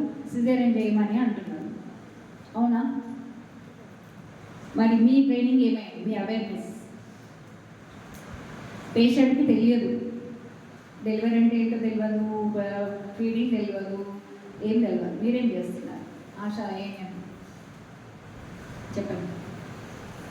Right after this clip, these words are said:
So, అందుకే అవేర్‌నెస్ క్రియేట్ చేయాలి, వాళ్ళకి మంచి కౌన్సిలింగ్ ఇప్పియాలి,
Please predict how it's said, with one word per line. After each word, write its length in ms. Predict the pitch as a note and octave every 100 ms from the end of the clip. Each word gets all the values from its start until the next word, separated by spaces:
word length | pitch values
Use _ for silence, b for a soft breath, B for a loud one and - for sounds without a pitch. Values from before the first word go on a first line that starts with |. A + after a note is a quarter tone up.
| - - - - - - - - B3
So, 160 | A#3+
అందుకే 420 | A3+ A#3 C4+ C#4+ D4
అవేర్‌నెస్ 480 | A#3 A#3+ A#3+ B3+
క్రియేట్ 400 | - A#3 A#3 A#3
చేయాలి, 380 | A#3 A3 G#3+ A3+
వాళ్ళకి 300 | A#3 A3 A3+
మంచి 300 | G#3+ A#3+ B3+
కౌన్సిలింగ్ 500 | A3 A#3 A#3+ A#3+ A#3
ఇప్పియాలి, 840 | G#3+ A3 G#3 G#3 G3+ A#3 C#4+ C#4+